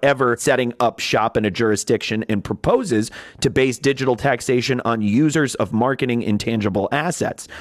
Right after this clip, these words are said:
The problem with that plan is it's hard to enforce worldwide, especially in developing countries. Then again, the O E C D's plan isn't perfect either.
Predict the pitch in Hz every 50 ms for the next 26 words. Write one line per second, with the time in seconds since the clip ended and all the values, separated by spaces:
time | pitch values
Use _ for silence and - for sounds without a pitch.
0 | - - - - 120 - 170 190 214 214 202 170 196 269 - - - - 160 -
1 | - - 160 156 156 147 151 135 139 131 - - 196 254 269 - - 214 180 160
2 | 131 - 165 180 185 170 - 147 135 165 160 151 139 123 127 147 147 127 107 104
3 | 87 95 - - - - 202 196 - 180 160 151 135 123 117 113 104 127 120 120
4 | - 117 101 - 131 127 123 104 104 104 110 - - - - - - - - -
5 | - 156 156 143 131 170 165 160 151 151 156 156 156 156 139 147 156 139 135 135
6 | - - - 147 143 143 143 131 120 135 123 - 127 107 - 117 - - - -
7 | 185 208 220 202 123 104 127 - -